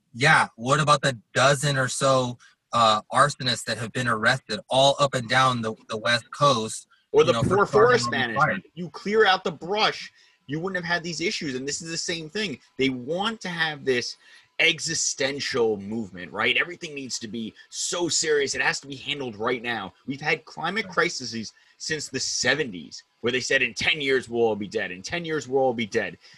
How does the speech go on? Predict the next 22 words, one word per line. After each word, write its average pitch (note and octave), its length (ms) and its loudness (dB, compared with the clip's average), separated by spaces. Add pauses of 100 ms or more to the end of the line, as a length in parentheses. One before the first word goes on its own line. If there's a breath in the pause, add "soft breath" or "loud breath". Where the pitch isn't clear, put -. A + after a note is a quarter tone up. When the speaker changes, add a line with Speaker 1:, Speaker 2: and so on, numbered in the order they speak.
(120 soft breath)
Speaker 1:
Right. C#3+ 200 2
Speaker 2:
And C3+ 160 -8
it's D#3 240 0
always, F3 400 4
they're D#3+ 160 2
always E3+ 420 -2
kicking F#3+ 260 -2
it - 140 -12
forward. B2 280 0
It's - 100 -8
always D#3+ 200 0
the D3+ 60 -12
goal. C3 140 4
It's, A2 80 -10
"Well, D#3+ 160 -4
that D#3 180 0
wasn't E3 260 -6
right, C3 220 2
but A#2 120 -10
this D3+ 160 -4
one's C3+ 200 -6
right. A2+ 280 -2